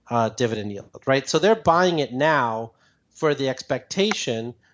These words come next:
of growth in the dividend yield over time. But I think the bigger thing is for the naruc crowd and the,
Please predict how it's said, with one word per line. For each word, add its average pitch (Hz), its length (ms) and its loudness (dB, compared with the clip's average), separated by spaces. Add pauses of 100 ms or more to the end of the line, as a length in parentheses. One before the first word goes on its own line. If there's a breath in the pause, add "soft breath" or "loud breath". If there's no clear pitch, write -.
(140)
of 123 240 -4
growth 151 440 -2
in 143 80 0
the 127 60 -4
dividend 127 400 -2
yield 120 160 0
over 110 160 -4
time. 123 600 0 (360 soft breath)
But 160 100 4
I 165 100 2
think 208 300 -4 (200)
the 156 100 -4
bigger 277 540 -4
thing 143 240 -2
is 135 100 -2
for 147 160 -4
the 135 80 -4
naruc 156 520 2 (120)
crowd 135 460 2
and 110 100 -4
the, 107 120 -10